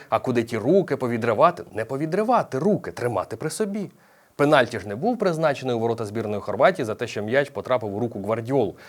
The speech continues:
Тому що рука була притиснута, він її не виставляв, він не збільшував об'єм тіла, ну, потрапив м'яч в руку, ок-, окей,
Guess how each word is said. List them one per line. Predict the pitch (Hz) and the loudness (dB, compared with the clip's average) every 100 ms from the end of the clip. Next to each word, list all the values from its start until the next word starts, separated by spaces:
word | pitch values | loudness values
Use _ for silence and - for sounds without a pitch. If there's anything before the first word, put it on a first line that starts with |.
| - | -4
Тому | 147 | -2
що | 139 185 | 0 4
рука | 262 254 | 6 8
була | 156 110 | 8 4
притиснута, | 135 139 233 - 160 156 - - 147 | 2 0 0 2 2 2 0 -4 2
він | 214 156 | 4 4
її | 117 | 2
не | 127 214 | 4 4
виставляв, | 208 - 185 165 170 139 | 4 4 4 6 4 4
він | 202 170 | 4 4
не | |
збільшував | 135 127 143 120 110 | 2 2 0 2 0
об'єм | 107 107 98 | 0 -2 -4
тіла, | - 220 185 | -2 4 4
ну, | 180 277 | 4 2
потрапив | 139 - 170 165 | 2 4 4 4
м'яч | 117 135 - | 2 0 -2
в | |
руку, | 104 104 104 | -4 -2 0
ок-, | 92 - | -2 0
окей, | 123 120 - 95 117 | -2 -2 -2 -2 -2